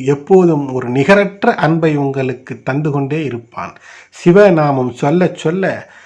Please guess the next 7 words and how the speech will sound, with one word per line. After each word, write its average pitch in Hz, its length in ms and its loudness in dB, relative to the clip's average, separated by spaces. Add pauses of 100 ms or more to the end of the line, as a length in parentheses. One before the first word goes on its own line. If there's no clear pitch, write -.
(380)
அவன் 143 300 4 (960)
மனிதரால் 160 600 4
செய்ய 175 300 -2
முடியாததை, 190 640 -4 (220)
மன்னனால் 151 640 2
செய்ய 185 320 -4
முடியாததை 196 600 -4